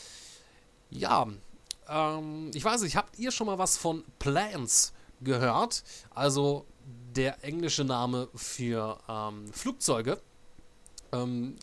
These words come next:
ich glaube nicht, ähm, mir auch persönlich ist das ein bisschen so untergegangen. Es gibt ja schon seit längerem dort eigentlich, ähm, oder es gab <laughs> schon letztes Jahr Informationen dazu, auch schon, was, äh, Disney soweit plant. Denn das Ganze ist ein, äh, Film von Disney.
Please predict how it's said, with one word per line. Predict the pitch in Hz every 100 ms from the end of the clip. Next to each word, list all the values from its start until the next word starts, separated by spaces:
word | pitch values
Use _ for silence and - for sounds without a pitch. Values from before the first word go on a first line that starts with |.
| -
ich | 127
glaube | 185 214 202
nicht, | 226 -
ähm, | 180 175 170 - - 143
mir | 165 185 202
auch | 185
persönlich | - 165 196 202
ist | 185
das | 180
ein |
bisschen | 180 180 160
so | 151
untergegangen. | 170 226 165 131 127 196
Es | -
gibt | 185 175
ja |
schon | 143 180
seit | 156
längerem | 165 262 190 139
dort | 123 107
eigentlich, | 120 123 123 117 - - - 139 123
ähm, | - 117 113 117 113 - - - - -
oder | - 123
es | 123
gab | - 147 180
<laughs> |
schon | - 190 139 139 135 147
letztes | 151 160 151 127
Jahr | 156 170 - - - -
Informationen | 139 143 139 127 - 190 196
dazu, | 170 - 190 196 190 - - -
auch | 135 147
schon, | 170 165 156
was, | 143 - 127
äh, | 139
Disney | 117 240 - 175
soweit | 143 123 120
plant. | 117 120
Denn | 127
das | 135
Ganze | 190 202
ist | 196 196
ein, | 196 180 - 143
äh, |
Film | 139 190 202
von | 147 127
Disney. | 143 196 - 214 226